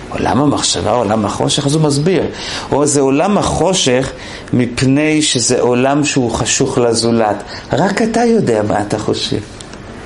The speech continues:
הזולת לא יודע, זה נקרא עולם החושך. מצד שני, דווקא בגלל שהוא עולם החושך, הוא נקרא בעוד שם, עולם ה-,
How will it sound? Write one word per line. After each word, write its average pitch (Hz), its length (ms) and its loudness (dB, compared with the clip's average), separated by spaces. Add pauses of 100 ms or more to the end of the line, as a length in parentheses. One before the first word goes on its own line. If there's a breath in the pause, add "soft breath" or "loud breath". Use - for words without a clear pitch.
הזולת 151 460 2
לא 175 100 2
יודע, 170 340 2
זה 131 100 0
נקרא 123 320 0
עולם 127 280 2
החושך. - 420 -6 (560 loud breath)
מצד 135 380 0
שני, 123 520 0 (460 loud breath)
דווקא 202 480 0
בגלל 147 540 2
שהוא 127 340 2
עולם 123 300 2
החושך, 175 760 0 (440 loud breath)
הוא 123 120 0
נקרא 135 340 2
בעוד 135 460 2
שם, 113 340 0 (480)
עולם 120 540 2
ה-, 117 180 0